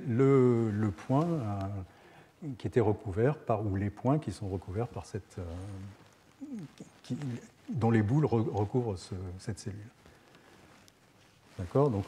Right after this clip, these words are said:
euh, l'algorithme est là. Pour un point Q, euh, on va tester si Q appartient à une des cellules jaunes, donc qui intersecte la boule B de P de R pour un certain point P. Si oui, on retourne P, qui est à distance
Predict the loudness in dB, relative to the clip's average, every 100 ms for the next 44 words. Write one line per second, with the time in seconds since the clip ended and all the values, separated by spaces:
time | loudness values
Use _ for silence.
0 | -2 -2 -2 0 -2 -2 -4 2 6 6
1 | 4 0 4 4 4 2 0 4 4 4
2 | 2 -10 -20 -20 -10 0 4 4 4 2
3 | 2 -2 -6 -20 -20 _ -20 -20 -20 -14
4 | 0 4 6 4 4 2 2 0 0 0
5 | 0 2 2 2 0 0 4 6 6 4
6 | -2 2 2 2 -2 -2 -6 -2 -2 2
7 | 2 2 0 -2 -2 -4 -4 -8 -8 -8
8 | -8 -8 -8 2 2 2 -8 -20 -20 -18
9 | 0 4 8 8 6 2 -2 6 6 8
10 | 4 4 2 0 0 0 -6